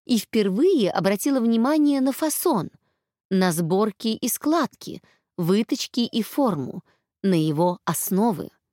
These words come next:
И начала понимать, чего можно достичь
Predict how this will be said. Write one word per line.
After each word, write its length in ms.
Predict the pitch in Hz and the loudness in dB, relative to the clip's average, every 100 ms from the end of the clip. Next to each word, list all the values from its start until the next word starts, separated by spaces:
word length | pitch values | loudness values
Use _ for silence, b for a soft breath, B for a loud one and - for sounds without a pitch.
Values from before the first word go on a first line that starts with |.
| _ _ _ _ _ _ _ - | _ _ _ _ _ _ _ 0
И 100 | 302 | 2
начала 400 | 285 - 311 370 | 2 0 0 0
понимать, 720 | 339 277 269 185 151 - - b b | 2 4 4 2 0 -6 -14 b b
чего 340 | - 247 226 202 | -2 2 2 2
можно 320 | 185 165 165 | 2 0 0
достичь 680 | 170 - - 349 403 - | 0 -2 0 0 0 -6